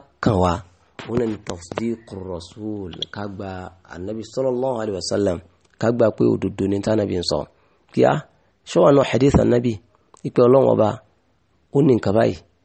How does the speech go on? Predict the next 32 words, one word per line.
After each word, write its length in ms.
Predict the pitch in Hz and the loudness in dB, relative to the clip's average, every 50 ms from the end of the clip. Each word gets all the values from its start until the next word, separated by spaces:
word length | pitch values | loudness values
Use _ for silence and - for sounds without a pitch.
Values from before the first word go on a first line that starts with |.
| _ _ _ _ _ _ _ | _ _ _ _ _ _ _
Ọlọ́run 240 | - 123 131 127 120 | -2 0 2 2 4
Ọba 120 | 110 107 107 | 4 4 4
irú 180 | 110 110 117 123 | 4 4 4 4
ìròyìn 240 | 117 107 92 90 | 4 4 2 4
báyìí 180 | 104 113 117 110 | 4 4 4 4
níbẹ̀ 280 | 110 110 107 104 107 104 104 107 110 110 110 110 110 107 | 4 4 2 2 2 2 2 2 2 2 2 2 2 2
nínú 300 | 98 104 117 120 123 123 | 2 2 2 2 4 4
ìròyìn, 480 | 123 113 101 101 98 98 101 104 101 92 | 2 2 2 0 0 0 0 0 0 0
ìròyìn 360 | - 95 104 101 101 107 104 | -2 -4 -4 -2 0 2 4
rẹ̀. 140 | 92 - - - - _ _ _ _ _ - | 2 2 0 -4 -18 _ _ _ _ _ -8
Ah, 160 | - - - - - _ _ _ | -6 -6 -8 -10 -16 _ _ _
Mùsùlùmí 420 | - - 131 - - 131 147 170 185 | -12 -10 -8 -2 2 2 4 4 2
tó 120 | 170 - 170 | 2 0 0
bá 80 | 175 | 0
ṣe 160 | 151 139 156 | 2 0 -2
tán, 200 | - - 160 160 165 _ _ _ _ _ _ _ _ _ - | 0 0 0 0 -2 _ _ _ _ _ _ _ _ _ 0
yóò 120 | 147 147 151 | 2 2 4
gbà 160 | 147 131 127 | 4 4 4
náà, 160 | 127 127 117 | 4 4 4
nítorí 280 | 107 107 - 143 156 156 | 2 2 2 2 2 4
pé 120 | - - | 2 2
àwọn 180 | 196 170 151 151 | 4 4 4 2
tí 120 | 143 - 151 | 0 0 0
wọ́n 240 | 151 156 156 156 156 | 2 2 4 2 2
ń 80 | 151 147 | 2 2
bá 80 | 160 143 | 2 2
Ànábì 220 | 131 131 135 131 | 2 0 -2 -2
sallallahu 400 | - - 113 107 107 117 135 143 | -2 -4 -2 -2 -2 -2 -2 -2
alaihi 100 | 127 - | -2 -4
wasallam 360 | - 123 127 131 135 131 123 113 | -6 -6 -6 -4 -4 -4 -4 -4
lò 160 | 104 98 92 87 | -4 -4 -4 -6
gbà, 160 | 85 90 76 | -6 -6 -8